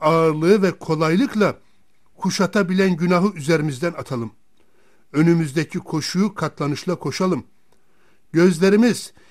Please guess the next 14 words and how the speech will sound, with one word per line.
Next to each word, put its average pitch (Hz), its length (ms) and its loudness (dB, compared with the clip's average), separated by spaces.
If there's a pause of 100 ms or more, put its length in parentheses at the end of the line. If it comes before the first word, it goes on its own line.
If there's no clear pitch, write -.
(120)
imanımızın 190 680 4
önderi 175 480 2
ve 165 140 2
bütünleyicisi 165 1000 -2 (600)
İsa'ya 156 440 -2
baksın. 127 380 -8 (920)
O, 220 280 4 (440)
önündeki 185 540 2
sevinç 220 540 0
için 233 340 0
çarmıha 170 580 0
katlandı. 131 560 -6 (540)
Haç 240 460 0
utancını 165 680 0